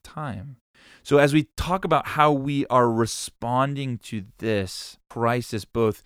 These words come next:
within the church as we sort of, uh, work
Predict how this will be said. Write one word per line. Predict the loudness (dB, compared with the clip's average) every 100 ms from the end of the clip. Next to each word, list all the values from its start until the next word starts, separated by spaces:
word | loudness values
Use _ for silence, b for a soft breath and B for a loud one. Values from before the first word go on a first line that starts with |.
| b b b 0
within | 0 0 -4 -2 -2
the | -2
church | 0 -2 -2
as | -4
we | -6
sort | -4 -2
of, | -2 -4 _ b b b _
uh, | -4 -2 0
work | -2 -2 2 4 2